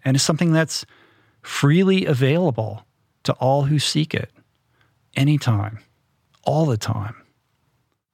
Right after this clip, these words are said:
All I'm saying is honor and respect this truth, appreciate its realness. And if you're listening to this and you find yourself adrift in search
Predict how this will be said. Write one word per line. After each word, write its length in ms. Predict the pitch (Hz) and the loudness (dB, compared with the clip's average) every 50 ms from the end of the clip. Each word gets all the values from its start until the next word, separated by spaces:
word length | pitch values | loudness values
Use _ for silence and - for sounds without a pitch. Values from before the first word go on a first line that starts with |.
| _ _ - | _ _ 0
All 240 | 127 135 147 151 | 2 2 4 2
I'm 140 | 156 151 151 | 2 2 0
saying 560 | - - - 117 110 113 113 110 110 117 120 - _ _ _ _ _ _ _ _ _ _ _ - | 0 0 0 0 2 0 0 0 -2 -2 -4 -8 _ _ _ _ _ _ _ _ _ _ _ -4
is 220 | 120 113 104 110 - - - | -2 -2 -2 -2 -6 -6 -2
honor 560 | 127 120 117 120 120 120 120 123 127 123 _ _ _ _ _ _ _ _ _ _ _ _ - | 0 2 2 2 2 2 0 0 -2 -6 _ _ _ _ _ _ _ _ _ _ _ _ -4
and 180 | - 101 98 | -4 -2 -2
respect 480 | 101 101 - - - - 143 135 _ - | 0 -2 -2 -2 -2 -2 -4 -4 _ -6
this 200 | - 104 98 - | -8 -6 -6 -6
truth, 400 | - - - 113 110 - - - - - | -8 -6 -6 -8 -8 -8 -14 -18 -18 -18
appreciate 840 | - - - - - 175 180 - - - 131 113 107 107 107 - _ - - _ _ _ _ | -16 -12 -8 -2 0 0 2 2 0 0 0 0 -2 -2 -4 -8 _ -16 -20 _ _ _ _
its 200 | - - 107 - | -6 -6 -6 -4
realness. 840 | - 120 113 117 120 113 110 120 117 107 - - - - - - - _ _ _ _ _ _ _ _ _ _ _ _ _ _ _ _ _ _ _ _ - | -4 0 0 2 2 2 0 -2 -4 -6 -8 -8 -8 -8 -8 -10 -12 _ _ _ _ _ _ _ _ _ _ _ _ _ _ _ _ _ _ _ _ -4
And 80 | - 117 | 0 0
if 160 | 110 - - | 0 2 2
you're 300 | 127 120 117 117 117 - - - | 0 2 2 0 -2 -4 -2 0
listening 400 | 143 170 160 - - 160 151 135 | 0 2 2 2 0 2 2 2
to 80 | 143 | 2
this 380 | 135 143 139 139 131 - - - | 2 0 0 -2 -4 -6 -6 -4
and 120 | 117 113 | -4 -4
you 80 | 113 113 | -4 -6
find 340 | - - - 131 131 127 123 | -4 -2 0 0 2 2 2
yourself 540 | 131 123 - - 127 123 123 123 117 - | 0 0 0 0 0 2 2 0 -2 -6
adrift 760 | - 107 107 - 123 127 127 127 123 - - - - - - - _ _ _ _ _ _ _ _ _ _ _ _ | -10 -10 -6 -2 0 2 2 2 0 -2 -6 -14 -16 -18 -18 -18 _ _ _ _ _ _ _ _ _ _ _ _
in 120 | - - 98 | -4 -4 -2
search 720 | 101 - - - 135 123 123 127 - - - - - - | 0 0 0 2 2 2 0 0 -2 -2 -4 -4 -6 -10